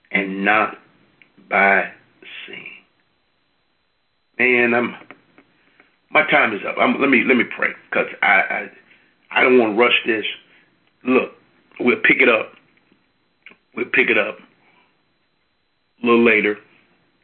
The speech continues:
and we're gonna dive deeper into this. This is so, so rich. Father, I honor you. We honor you. We bless you. We magnify you. I pray for every person that is on this line this morning.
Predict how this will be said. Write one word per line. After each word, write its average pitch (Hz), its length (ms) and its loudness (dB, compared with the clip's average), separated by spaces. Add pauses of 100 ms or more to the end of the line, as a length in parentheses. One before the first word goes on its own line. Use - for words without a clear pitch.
and - 120 -14
we're 113 100 -10
gonna 98 220 -8
dive 104 320 2 (260)
deeper 104 360 -8
into 101 260 -6
this. 98 160 -16 (100)
This 131 200 -2
is 90 120 -10 (300)
so, 104 300 -6 (300)
so 98 300 -6
rich. 95 220 -10 (840)
Father, 156 240 2
I 127 300 2
honor 113 140 -2
you. 101 300 -10 (460)
We 123 220 2
honor 95 240 -6
you. - 320 -16
We - 180 -18
bless 101 200 -4 (100)
you. 92 100 -4
We 92 100 -12
magnify 95 680 -8
you. - 60 -20 (1300)
I - 100 -4
pray 196 200 2
for - 140 -4
every 117 300 0
person 107 420 -6
that 98 160 -2
is 90 80 -10 (120)
on 101 200 -8
this 101 120 -6 (140)
line 92 360 -6
this 90 120 -12 (140)
morning. 98 320 -20